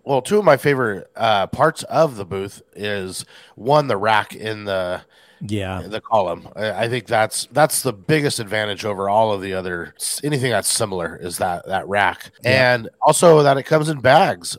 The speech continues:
Speaker 1: you know?
Speaker 2: Yep.
Speaker 1: Just the, the portability. Everyone wants these hard cases, and you're trying to get, the venues are closing in on setup times more and more. It's like, you gotta get in
Speaker 2: Yeah.
Speaker 1: with,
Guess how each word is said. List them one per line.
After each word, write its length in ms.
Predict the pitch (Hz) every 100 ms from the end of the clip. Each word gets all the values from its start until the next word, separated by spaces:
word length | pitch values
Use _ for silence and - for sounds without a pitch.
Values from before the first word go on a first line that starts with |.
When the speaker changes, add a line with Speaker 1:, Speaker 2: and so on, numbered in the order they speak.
| _
Speaker 1:
you 100 | 117
know? 260 | 117 135 165
Speaker 2:
Yep. 220 | 98 95 - _
Speaker 1:
Just 280 | - 160 - 208 -
the, 320 | 123 139 120
the 80 | 127
portability. 760 | - 180 139 165 190 139 107 101 - - -
Everyone 380 | 143 196 185 165
wants 180 | 160 151
these 120 | 107
hard 260 | 131 147
cases, 500 | 127 160 175 139 120
and 180 | 113 107
you're 180 | 101 -
trying 200 | 202 190
to 60 | 160
get, 500 | 151 147 120 80 113
the 60 |
venues 480 | 120 190 185 135 113
are 220 | 123 123
closing 480 | 101 - 170 160 139
in 160 | 151 156
on 380 | 127 113 107 95 -
setup 400 | - - 170 180
times 360 | - 123 113 110
more 200 | 151 165
and 100 | 160
more. 280 | 190 214 123
It's 120 | 110
like, 160 | 120 120
you 80 |
gotta 180 | 170 151
get 160 | 127 147
in 140 | 160
Speaker 2:
Yeah. 60 | 147
Speaker 1:
with, 160 | 139